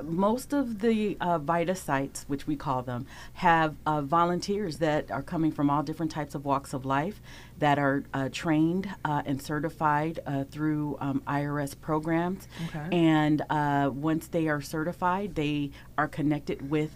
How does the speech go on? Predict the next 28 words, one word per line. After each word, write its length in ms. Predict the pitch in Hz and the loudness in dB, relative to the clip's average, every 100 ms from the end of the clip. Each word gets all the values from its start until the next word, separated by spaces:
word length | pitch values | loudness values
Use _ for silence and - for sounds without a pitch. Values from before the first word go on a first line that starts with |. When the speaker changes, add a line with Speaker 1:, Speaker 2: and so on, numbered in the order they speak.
| 151 | -4
Speaker 1:
an 140 | 135 | -4
agency 640 | 143 147 151 156 - 151 147 | -2 -2 0 -2 -2 -4 -4
or 180 | 143 139 | -2 -2
a 60 | 135 | -2
site 420 | - 143 156 - | -2 -2 -2 -4
that 140 | 143 - | -6 -4
offers 380 | 120 143 170 - | -6 -4 -6 -6
the 80 | 180 | -4
program, 460 | 185 170 196 220 | -4 -2 -4 -6
such 320 | - 156 - | -4 -6 -2
as 140 | 180 160 | -2 4
ours. 360 | 156 170 220 - - - - 175 | 4 4 0 -6 -8 -6 -4 0
And, 440 | 170 165 170 170 - | 2 4 2 0 0
uh, 240 | 160 160 | 0 0
they, 380 | 160 160 165 156 | 0 0 0 -2
they 240 | 151 151 151 | -2 -2 -4
serve 500 | - 165 165 208 185 | -2 0 0 0 0
and, 220 | 156 - | 0 2
and, 240 | 139 139 | 4 4
and 220 | 143 139 | 4 2
determine 520 | 139 139 170 160 156 139 | 2 -2 2 2 2 2
what, 200 | 151 - | -2 -2
how 140 | 156 | 0
many 200 | 156 151 | 0 0
hours 380 | 135 139 156 160 | 0 0 0 -2
a 80 | 160 | -4
week 360 | 143 160 180 175 | -2 -4 -2 0
or 200 | 151 | 0